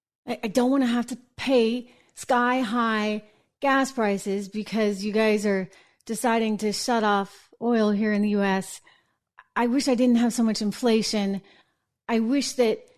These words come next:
you know what, I could get my kids' community center back. If you're in Roxbury, Mass, you're dealing with that right now.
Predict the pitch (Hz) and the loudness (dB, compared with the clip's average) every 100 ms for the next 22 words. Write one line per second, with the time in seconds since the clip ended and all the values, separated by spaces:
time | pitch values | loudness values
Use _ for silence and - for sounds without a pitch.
0 | _ _ 247 254 254 254 - 220 214 247 | _ _ -4 0 2 0 -2 -6 -2 0
1 | 233 202 269 220 220 247 311 233 180 226 | 0 -2 -4 -4 0 4 4 2 -2 -4
2 | 196 180 190 165 156 160 202 196 202 208 | -4 -2 -2 -2 -4 -8 -6 -4 -4 -6
3 | 226 208 208 240 190 214 202 214 202 190 | -6 -6 -2 -4 -4 -8 -4 -4 -4 -2
4 | 240 240 190 175 175 165 151 | 0 0 -2 -6 -8 -10 -10